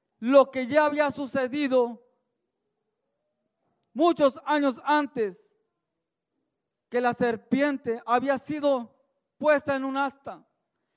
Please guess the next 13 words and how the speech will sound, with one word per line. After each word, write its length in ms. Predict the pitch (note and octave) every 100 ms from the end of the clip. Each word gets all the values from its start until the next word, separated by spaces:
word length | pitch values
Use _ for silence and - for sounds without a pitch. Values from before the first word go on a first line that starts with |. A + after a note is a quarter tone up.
| _ _ _
pero 260 | C#4+ D4 C#4+
que 140 | D4
representaba 1160 | C#4+ C#4 C#4+ C#4 C#4+ C4+ - _ D#4+ F4 D#4+ C#4+
lo 280 | C4 C#4 C#4
que 140 | C4
él 120 | C#4
iba 180 | C#4+ C#4
a 60 | C4
hacer 540 | - C#4+ D4 B3+ A#3 _ _ _ _ _ _
por 180 | B3 B3+
mandato 480 | B3 A#3 B3 B3
de 120 | A#3 G#3+
Dios. 400 | A3 A3 G3